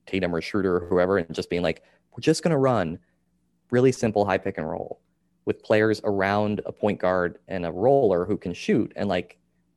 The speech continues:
we're gonna kind of play that kind of, like, Smart can do that. Um, but they don't appear to trust him to do it, coaching staff or his teammates, whatever it might be. And, like,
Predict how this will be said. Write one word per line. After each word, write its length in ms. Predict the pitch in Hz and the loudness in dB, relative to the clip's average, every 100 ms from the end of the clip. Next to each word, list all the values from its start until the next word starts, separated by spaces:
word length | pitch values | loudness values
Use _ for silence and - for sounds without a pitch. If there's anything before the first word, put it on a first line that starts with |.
| - | -6
we're 80 | 120 | -4
gonna 160 | 117 _ - | -4 _ -8
kind 180 | - 123 | -4 -4
of 80 | - _ _ _ | -6 _ _ _
play 160 | - 113 | 2 4
that 160 | 101 | 4
kind 120 | 92 67 | 0 2
of, 60 | |
like, 260 | 110 - - _ | 2 0 -4 _
Smart 340 | - 160 180 | -2 0 0
can 120 | 113 101 | -2 -4
do 240 | 143 208 | -2 -2
that. 320 | - 69 - _ _ _ _ _ _ _ - | 0 -2 -4 _ _ _ _ _ _ _ -2
Um, 380 | 104 98 92 - _ | 2 2 0 -4 _
but 120 | 113 | 0
they 120 | 117 120 | 2 4
don't 240 | 110 95 | 4 2
appear 460 | 95 - 123 123 104 | -4 -4 0 0 0
to 240 | 104 104 | -2 -8
trust 400 | - - 127 - | -6 -2 -2 -2
him 140 | 95 82 | -6 -6
to 100 | 76 | -6
do 160 | 71 | -4
it, 180 | 69 - _ _ _ _ _ _ _ - | -4 -6 _ _ _ _ _ _ _ -4
coaching 300 | 117 107 95 | 0 0 0
staff 220 | - 87 | -2 0
or 140 | 113 98 | 2 0
his 140 | 92 | -2
teammates, 400 | - 101 85 78 | -2 -2 -2 -2
whatever 240 | 90 87 76 | -2 0 -2
it 40 | |
might 240 | 76 78 - | -6 -4 0
be. 460 | 127 107 90 90 _ _ _ _ _ - | 2 2 -2 -10 _ _ _ _ _ -4
And, 100 | 107 | 2
like, 220 | 104 101 | 2 2